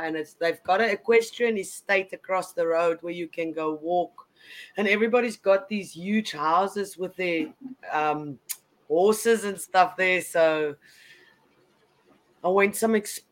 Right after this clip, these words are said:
I did some exploring this morning. I went to the shops, got myself some, myself some healthy food. <laughs>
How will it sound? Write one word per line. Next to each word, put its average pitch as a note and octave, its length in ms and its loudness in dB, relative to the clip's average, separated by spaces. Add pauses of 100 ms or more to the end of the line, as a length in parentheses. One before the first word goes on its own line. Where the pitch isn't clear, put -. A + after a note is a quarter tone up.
I F#3 80 2
did F#3+ 260 0
some G#3+ 200 0
exploring F#3+ 720 -6
this D#3+ 260 -6
morning. D3+ 460 -10 (200)
I D#3 60 -6
went F3 220 -2
to F3+ 80 -10
the F#3+ 100 -4
shops, - 760 2 (520)
got E3+ 220 2
myself F#3 320 -4
some, D#3+ 520 0
myself F#3+ 480 4
some G#3+ 140 4
healthy F#3+ 420 6
food. A3+ 520 -2 (1040)
<laughs> G3+ 280 -4